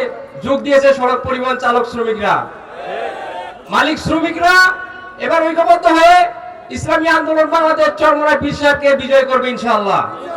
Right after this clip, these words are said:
সড়ক পরিবহনে চাঁদাবাজি, দুর্নীতি বন্ধ করতে আমাদের শান্তির প্রতীক হাত পাখা, এর কোনো বিকল্প নাই। এদেশের জনগণ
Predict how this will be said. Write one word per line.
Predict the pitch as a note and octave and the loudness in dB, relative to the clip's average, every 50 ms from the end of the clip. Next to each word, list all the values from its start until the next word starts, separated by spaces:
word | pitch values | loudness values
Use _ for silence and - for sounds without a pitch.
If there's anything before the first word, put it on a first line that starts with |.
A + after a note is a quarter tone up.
| - - - - - - D4 D4 C#4+ - - - - - - - - | -12 -10 -10 -10 -10 -10 -12 -14 -14 -14 -16 -18 -20 -20 -20 -12 -6
সড়ক | G3+ A3 A#3+ B3+ B3+ - | -2 0 0 0 0 -2
পরিবহনে | C4+ C#4 C#4 C4+ C4+ C4+ C4+ C4+ | 0 0 0 2 0 0 0 0
চাঁদাবাজি, | C#4 C#4 C4+ C#4 C4+ C4+ C4 C4 A#3+ G#3+ | -2 0 0 2 2 0 0 -2 -4 -6
দুর্নীতি | B3+ B3+ B3+ C4 C4 C4 C4+ C4 | -6 -6 -6 -6 -6 -6 -4 -4
বন্ধ | C4 C4 C4 C#4 C#4 C4+ | -2 0 2 2 2 2
করতে | C4+ C4+ C4+ C4+ C4+ C4 B3 A#3 - - - - - - - - F#3 | 2 0 2 2 2 2 2 -2 -6 -8 -12 -14 -16 -16 -10 -6 -4
আমাদের | G#3+ A#3+ C4+ B3+ C4+ C4 A#3 | -2 -2 0 0 0 -2 -2
শান্তির | A#3+ A#3+ B3 - - A#3+ A3 | -2 -6 -6 -6 -8 -10 -10
প্রতীক | B3 B3 - B3+ A3 G#3 | -10 -10 -10 -8 -4 -2
হাত | A3 A3 A3+ - A3+ | 0 0 0 0 -2
পাখা, | G#3+ G3 F#3+ F#3 D#3 - - - - - - - - - - - - - - - - C4+ | -2 -2 -2 -4 -4 -4 -6 -8 -14 -18 -20 -20 -20 -18 -16 -14 -14 -14 -10 -6 -6 -4
এর | C#4 C#4 | -4 -2
কোনো | C#4 C#4 D4 D4 C#4+ | -2 0 0 0 0
বিকল্প | C4+ C#4 C#4+ C#4+ - C#4+ C#4+ C#4+ | 0 0 0 0 2 2 2 4
নাই। | C#4+ C#4+ C4+ A#3 - - B2 - - - - - - - - - - - - - - - - - - - - - - A#3+ | 4 4 2 0 -4 -8 -12 -14 -16 -18 -18 -20 -20 -20 -20 -20 -20 -20 -20 -20 -20 -20 -20 -20 -20 -20 -12 -6 -4 -2
এদেশের | B3 C#4 C#4 C#4 D4 D#4 D#4+ D#4+ D#4+ - - - - - - - - - - | 0 0 0 0 0 0 2 0 0 -2 -6 -10 -14 -16 -20 -20 -12 -6 -2
জনগণ | B3+ C4+ C#4+ D4 C#4+ D#4+ D#4+ E4+ | 0 2 2 4 4 4 4 4